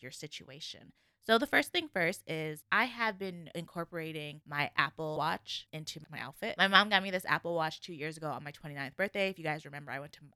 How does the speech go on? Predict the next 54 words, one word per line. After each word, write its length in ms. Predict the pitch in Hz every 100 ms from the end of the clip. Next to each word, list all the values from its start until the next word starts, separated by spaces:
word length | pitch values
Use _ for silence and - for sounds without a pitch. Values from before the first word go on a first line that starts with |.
| _ 135
Miami 460 | 135 151 156 160
with 200 | 143 139 -
my 80 | 139
girl 220 | 147 147
Anaya, 500 | 147 139 156 165 175 -
and 100 | 165
my 80 |
mom 160 | 156 160
happened 340 | 175 160 165
to 60 | 156
be 120 | 151
there 180 | 143 131
as 140 | 147 147
well 260 | 147 151
because 300 | 160 156 147
my 100 | 143
cousin 320 | 143 156 151 147
was 140 | 143
graduating 520 | 143 139 139 135 143 -
from 160 | 135 _
high 100 | 147
school. 440 | 156 - 202 202 240 -
I 220 | 165 170
loved 360 | 175 196 226 180
it, 140 | 165
but 100 | 156
when 100 | 170
I 80 | 170
first 260 | 185 196
got 180 | - 175
it, 100 | 165
I 140 | - 156
really 300 | 160 175 190
didn't 220 | 196 156
use 200 | 156 165
it 60 | 175
a 40 |
lot 220 | 175 165
because 260 | - 170 151
I'm 140 | 151
just 180 | 151 -
like, 160 | 151 -
"I 140 | 214
don't 180 | 269 294
want 240 | 226 220 -
to 120 | 196
text 300 | - 165 -
from 120 | 160
my 140 | 160 156
phone, 360 | 156 156 156
be 120 | 151
able 140 | 151 143
to 180 | 143 143
check 240 | - 160